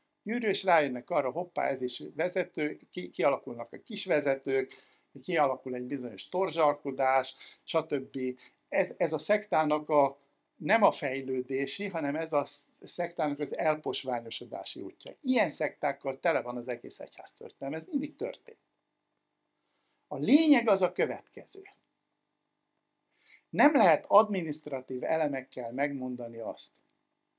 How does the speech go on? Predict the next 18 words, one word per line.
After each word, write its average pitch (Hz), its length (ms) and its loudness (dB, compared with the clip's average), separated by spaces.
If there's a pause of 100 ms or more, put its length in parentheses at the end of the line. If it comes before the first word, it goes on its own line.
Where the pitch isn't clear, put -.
(920)
hogy 147 160 -2
egy 143 120 0
új 214 200 -2
felismerésből, 113 1080 -6 (260)
egy 117 160 -14
reformatív 135 680 -4
felismerésből 113 920 -12 (560)
kiépül-e 143 580 -2
egy 131 220 -2
egyház, 147 680 -6 (520)
vagy 131 220 -6
nem. 113 280 -6 (840)
Csak - 200 -8
utólag. 110 440 -8 (680)
De 131 80 -12
utólag 190 460 -2
nagyon 151 260 -2
biztosan. - 500 -10